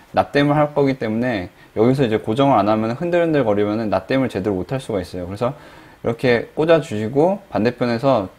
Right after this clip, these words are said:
이 주위 부분에 아주 약하게 글루건으로 고정을 시켜주세요. 그 다음에 이제 다리를 내리면은 여기 보시면은 정확히 모두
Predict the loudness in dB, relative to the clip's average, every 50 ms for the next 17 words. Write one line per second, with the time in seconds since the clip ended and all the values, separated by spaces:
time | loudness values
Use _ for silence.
0 | -10 -4 -2 -2 -2 0 2 4 4 4 2 2 0 0 2 2 0 0 0 -2
1 | -2 -2 -2 -2 0 2 2 2 2 2 0 0 2 2 2 0 0 -2 -8 -8
2 | -4 0 0 0 2 0 0 0 0 2 0 0 0 -4 -2 -2 0 0 0 -2
3 | -4 -6 -4 -4 -2 -2 -2 -4 -6 -8 -8 -12 -16 -20 _ _ _ _ _ _
4 | _ _ _ _ _ _ -20 -20 -20 -20 -20 -20 _ _ _ _ _ _ _ _
5 | _ _ _ _ _ -2 2 4 6 6 6 6 2 0 0 -2 -2 -2 0 0
6 | 2 2 2 2 2 2 0 -2 -2 -2 -2 -2 -2 -2 -4 -4 -6 -4 -2 0
7 | 0 2 0 0 -2 0 -2 0 0 0 0 -2 -4 -8 _ _ _ _ -20 -20
8 | _ _ _ -2 2 4 4 4 2 0 -4 -2 0 0 0 2 2 2 2 0
9 | -2